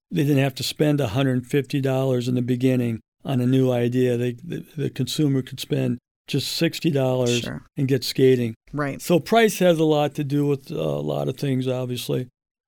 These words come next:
Speaker 2: So by the time the nineties roll around, you're, you're out of both of these companies. You've made enough money that you, you don't have money concerns. I mean, may-,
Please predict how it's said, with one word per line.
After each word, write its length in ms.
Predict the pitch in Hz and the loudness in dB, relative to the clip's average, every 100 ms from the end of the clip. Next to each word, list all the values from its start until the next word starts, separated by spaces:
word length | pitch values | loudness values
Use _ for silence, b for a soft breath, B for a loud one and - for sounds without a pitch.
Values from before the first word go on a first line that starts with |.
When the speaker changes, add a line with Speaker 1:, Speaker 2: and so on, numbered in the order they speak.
| _ | _
Speaker 2:
So 600 | - - 208 208 208 202 | -2 2 4 4 4 2
by 200 | - 196 | 2 2
the 120 | 185 | 2
time 420 | - - 269 269 | -2 0 4 6
the 80 | 220 | 4
nineties 600 | 185 165 180 196 185 175 | 2 0 0 0 0 -2
roll 300 | 151 156 147 | 0 0 2
around, 720 | 143 139 135 143 147 147 147 - | 0 0 0 -2 -2 -2 -4 -6
you're, 340 | 175 185 202 | 0 2 2
you're 340 | - 185 240 - | 0 2 0 0
out 240 | 175 175 175 | 0 2 2
of 180 | 156 120 | -2 -2
both 260 | 151 151 | -2 -2
of 120 | 160 | -4
these 220 | 151 151 - | -2 -4 -4
companies. 480 | 143 131 135 135 | -4 -4 -4 -2
You've 160 | 220 233 | -2 2
made 240 | 269 294 254 | 4 4 4
enough 380 | 202 208 208 | 2 4 4
money 400 | 202 185 196 185 | 2 4 2 0
that 220 | 165 165 - | 0 -2 -2
you, 240 | 165 190 | -2 -2
you 180 | - 202 | 0 2
don't 140 | 233 185 | 2 4
have 240 | 196 196 | 2 2
money 280 | 202 185 156 | 2 0 -2
concerns. 800 | - 156 - - - 180 - - - _ | -6 -6 -6 -8 -10 -12 -12 -18 -20 _
I 40 | |
mean, 220 | 196 185 180 | 0 2 2
may-, 180 | 185 | 0